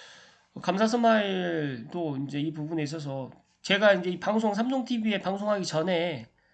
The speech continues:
부동산 스토리 제이에스와이 이칠구일에 신분 당선 관련된 제가 포스팅했던 게 있습니다. 그래서 그 내용을 한번 보시면 더 좋을 것 같습니다. 그래서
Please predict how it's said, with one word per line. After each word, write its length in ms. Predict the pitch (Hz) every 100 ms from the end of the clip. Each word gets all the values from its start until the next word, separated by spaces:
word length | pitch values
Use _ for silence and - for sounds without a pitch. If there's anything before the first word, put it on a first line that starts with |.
| _ _ _ -
부동산 460 | 147 190 220 220 190
스토리 400 | 185 - 233 202
제이에스와이 680 | 160 180 180 175 165 160 156
이칠구일에 800 | - 196 185 160 156 147 151
신분 320 | 139 214 214 208
당선 260 | 185 175
관련된 640 | 156 139 147 139 127 127
제가 360 | 123 120 120 120
포스팅했던 520 | 214 214 220 208 190
게 40 | 127
있습니다. 520 | 110 151 120 110 -
그래서 220 | 131 143
그 100 | -
내용을 540 | 147 143 151 143 156 147 - - - - -
한번 240 | - 156
보시면 560 | 151 156 202 165 143 131
더 300 | 127 127 120
좋을 500 | 151 156 156 151 147
것 160 | 143
같습니다. 420 | 131 113 127 120
그래서 360 | 123 127 131